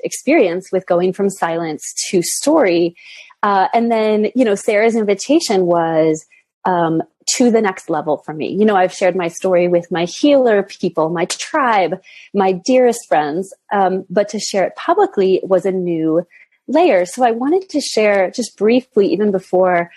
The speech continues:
you know, regardless of how much of my story of silence comes out today on the podcast, what happened inside of me. So she shared, like, "Let's talk about the silence." And all of a sudden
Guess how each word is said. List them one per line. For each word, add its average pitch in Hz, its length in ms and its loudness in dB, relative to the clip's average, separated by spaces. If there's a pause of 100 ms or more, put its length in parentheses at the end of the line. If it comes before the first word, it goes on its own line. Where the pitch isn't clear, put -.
(300)
you 208 100 0
know, 185 100 2
regardless 208 480 0
of 202 80 -6
how 190 160 -6
much 170 320 -6
of 160 160 -6
my 180 180 -2
story 165 380 0
of 160 100 -2
silence 160 440 -4
comes 175 300 -2
out 165 180 -2
today 170 220 0
on 156 100 -2
the 156 60 -8
podcast, 175 540 -4 (440)
what 220 240 0
happened 170 460 -6
inside 151 380 -4
of 143 80 -6 (100)
me. 170 320 -10
So 196 500 2 (300)
she 247 220 0
shared, 208 340 0
like, 180 160 0
"Let's 196 220 -4
talk 208 180 -4
about 180 240 -4
the 190 60 -10
silence." 185 600 -2
And 185 300 -2
all 247 220 -2
of 269 80 2
a 262 120 2
sudden 220 380 0